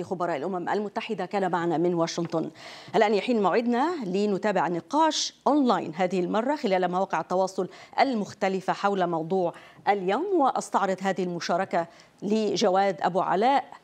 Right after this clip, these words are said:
الذي كتب على صفحتنا على فيسبوك، يقول: "إسرائيل ضربت عرض الحائط بقرارات مجلس الأمن المطلوب تنديدا أو تنديد دولي واسع بجرائمها وحماية الفلسطينيين ومنحهم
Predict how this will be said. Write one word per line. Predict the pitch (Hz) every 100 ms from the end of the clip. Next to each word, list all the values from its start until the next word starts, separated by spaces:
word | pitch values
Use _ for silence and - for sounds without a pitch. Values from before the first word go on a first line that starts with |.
| -
الذي | 202 196
كتب | 196 190 185 175
على | 165 175 170
صفحتنا | 180 - 202 - 185 175
على | 165 180 180 170 -
فيسبوك، | 196 180 - 196 - - -
يقول: | 202 190 254 254 165 - - - - 285
"إسرائيل | - 339 359 339 262
ضربت | 240 269 240 214 247 240
عرض | 208 208 175
الحائط | 185 - 214 190 160
بقرارات | 196 202 185 196 196
مجلس | 196 190 165
الأمن | 180 - 226 -
المطلوب | 175 175 170 247 269 -
تنديدا | 170 165 151 190 233 247 226 277 359 294 180
أو | 175 160
تنديد | 180 180 170 262 196
دولي | 180 160 165 208 226
واسع | 285 190 - 233 233 320 392 - - 180
بجرائمها | 196 185 165 - 226 226 226 320
وحماية | 240 120 - 190 185 160
الفلسطينيين | - - 165 - 170 180 202 247 277 349 - - -
ومنحهم | 196 196 175 269 269 233 226